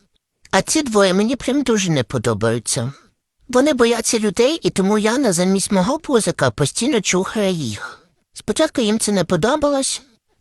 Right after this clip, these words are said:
але чорненька не дурна і швидко все зрозуміла. Та цього тижня взагалі всі страх потеряли, і йожик почав пузо давати чухати,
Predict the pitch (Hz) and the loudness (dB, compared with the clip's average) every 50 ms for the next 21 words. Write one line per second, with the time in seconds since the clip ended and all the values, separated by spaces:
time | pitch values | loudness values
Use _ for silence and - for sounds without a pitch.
0 | - _ - 147 156 151 - - 240 233 226 233 240 247 254 - - 214 208 208 | -8 _ 0 2 2 2 2 2 2 2 2 0 0 -2 -2 0 0 2 2 2
1 | 208 190 226 226 226 226 277 320 339 277 190 - - 254 302 - - 311 262 - | 2 0 2 2 2 2 0 0 0 0 -2 -2 0 -2 -2 -2 -2 -2 -2 -2
2 | - 208 208 - 262 240 233 220 - 202 180 147 123 113 107 104 110 - - _ | -2 -2 -2 -2 -2 -2 -4 -2 0 0 0 0 0 0 -2 -2 -4 -6 -10 _
3 | _ _ _ _ - _ _ _ _ _ - - - - - - - - - - | _ _ _ _ -20 _ _ _ _ _ -18 -16 -16 -16 -18 -18 -18 -20 -20 -20
4 | - - - - - - - - - - - - - - - - - - - - | -20 -20 -20 -20 -20 -20 -20 -20 -18 -18 -16 -14 -14 -14 -14 -14 -16 -18 -18 -20
5 | - - - - - - - - - - - - - 156 - - - - - - | -20 -20 -20 -20 -20 -20 -20 -20 -20 -18 -16 -16 -16 -16 -18 -20 -20 -20 -20 -20
6 | - - - - - - - - - - - - - - - - - - - - | -20 -18 -18 -18 -16 -14 -12 -12 -10 -10 -10 -10 -12 -14 -16 -16 -16 -16 -16 -16
7 | - - - - - - - - - - _ - 277 240 - 269 240 302 320 - | -16 -14 -14 -12 -10 -10 -12 -14 -16 -18 _ -6 -4 -2 0 0 0 0 0 0
8 | 330 330 262 285 262 226 226 226 214 254 262 285 269 185 - - - 165 143 - | 0 0 2 2 0 2 0 0 0 0 0 0 0 0 0 -2 -2 -2 -2 -2
9 | - - 131 117 113 120 - 131 131 - - 160 147 131 110 104 85 107 113 - | -2 0 0 0 0 2 0 -2 -2 0 0 0 2 2 0 0 -2 -4 -6 -4
10 | - 160 160 247 285 330 370 320 302 - - - 262 - - 240 233 - - 285 | -4 -4 -2 0 2 2 2 0 -2 -2 -2 -2 -2 0 -2 -2 -2 -4 -4 -2
11 | 311 311 254 254 247 247 226 185 190 196 185 - 208 185 - - 226 202 - - | -2 0 0 0 0 0 -2 0 0 -2 -2 -2 -6 -4 -2 -2 -2 -2 0 0
12 | 190 - - 196 196 | -2 -2 -2 -8 -12